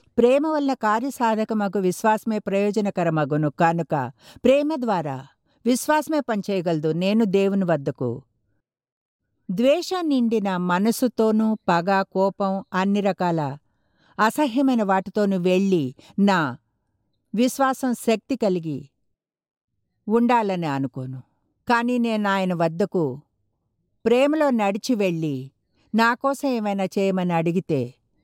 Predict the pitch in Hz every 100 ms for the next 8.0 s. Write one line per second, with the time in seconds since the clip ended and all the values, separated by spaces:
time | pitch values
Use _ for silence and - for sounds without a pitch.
0 | _ 208 220 247 226 220 202 196 208 185
1 | 165 170 175 190 208 196 170 - 139 120
2 | - _ _ _ _ - 202 190 180 160
3 | 165 147 127 131 127 123 120 123 - 220
4 | 254 269 233 190 147 135 123 - - -
5 | 254 269 311 302 285 254 233 247 240 220
6 | 196 220 202 185 196 202 220 202 202 _
7 | - 220 196 202 208 196 190 185 190